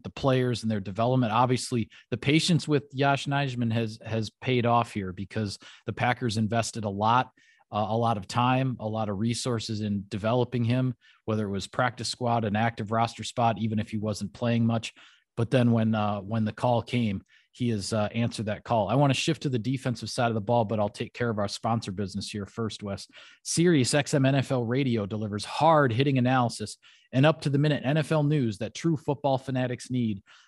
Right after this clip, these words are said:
twenty-four seven, three sixty-five. And at Cousin Subs, we have something for everyone, like our Wisconsin cheese curds, mac and cheese, golden fries, and creamy shakes,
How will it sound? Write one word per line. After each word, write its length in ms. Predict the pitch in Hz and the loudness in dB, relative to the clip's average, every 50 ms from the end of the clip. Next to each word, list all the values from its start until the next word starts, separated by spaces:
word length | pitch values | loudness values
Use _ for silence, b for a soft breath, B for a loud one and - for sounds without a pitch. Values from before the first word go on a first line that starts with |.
| b _ - | b _ -10
twenty-four 640 | - 139 139 135 - 147 127 - - 135 127 117 | -2 -2 -2 0 -2 -4 -8 -4 -2 -2 -2 -2
seven, 500 | - - - 127 120 123 135 131 123 - b b b b _ _ _ | -2 -2 -2 -2 0 0 0 -2 -2 -4 b b b b _ _ _
three 280 | - 117 131 131 123 113 | -8 -4 -2 -2 -2 -2
sixty-five. 720 | - - 127 117 - - - 107 - - 113 104 95 85 | -4 -4 -6 -6 -6 -6 -8 -6 -2 0 0 0 -2 -2
And 100 | - 131 | 0 2
at 180 | 151 151 - - | 2 2 2 2
Cousin 360 | - 185 202 180 175 180 165 | 2 2 2 4 2 0 -2
Subs, 400 | - - 220 214 151 107 95 107 | 0 0 0 0 0 0 -4 -4
we 120 | 120 151 | -4 -2
have 120 | 151 123 - | -2 -2 -2
something 340 | - 160 156 - 175 156 - | -2 -2 -2 -2 -4 -4 -4
for 240 | - 165 160 123 | -2 -4 -2 -2
everyone, 400 | 131 120 117 113 107 107 104 107 | -2 -2 -2 -2 -2 -2 -2 -2
like 180 | 107 107 104 - | -4 -4 -4 -4
our 100 | 110 113 | -4 -4
Wisconsin 520 | 113 117 - - 165 170 190 - - 151 | -4 -6 -4 0 0 0 0 0 -2 -6
cheese 280 | 123 - 135 127 120 - | -6 -4 -6 -6 -6 -6
curds, 300 | - 135 127 117 110 107 | -4 -4 -4 -4 -4 -2
mac 240 | 120 135 143 135 - | 0 0 0 0 -2
and 100 | 127 117 | -4 -4
cheese, 300 | - - 117 113 107 - | -4 -4 -4 -4 -4 -2
golden 320 | - 135 131 143 135 135 110 | -2 0 0 0 0 -2 -4
fries, 380 | - - 110 110 107 101 - | -4 -4 -2 -2 -2 -4 -6
and 100 | 101 90 - | -8 -10 -10
creamy 300 | - - 123 117 110 98 | -6 -4 -2 0 0 -2
shakes, 420 | - - 107 101 98 - - | -2 -4 -4 -4 -6 -6 -10